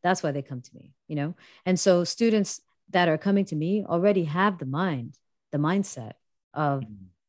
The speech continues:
Speaker 1: "I'm open to being, uh, creative," right? "I'm open to adapting.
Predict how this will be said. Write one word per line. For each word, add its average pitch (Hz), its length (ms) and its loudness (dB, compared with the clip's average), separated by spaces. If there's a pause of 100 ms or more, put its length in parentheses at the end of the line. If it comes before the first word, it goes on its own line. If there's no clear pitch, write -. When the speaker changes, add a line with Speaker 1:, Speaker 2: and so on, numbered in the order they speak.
(400)
Speaker 1:
"I'm 160 120 2
open 151 260 0
to 160 120 -6
being, 139 520 -2 (300)
uh, 131 280 -6
creative," 190 680 0
right? 165 240 -4
"I'm 131 140 -6
open 156 260 -6
to 123 160 -8
adapting. 143 640 -4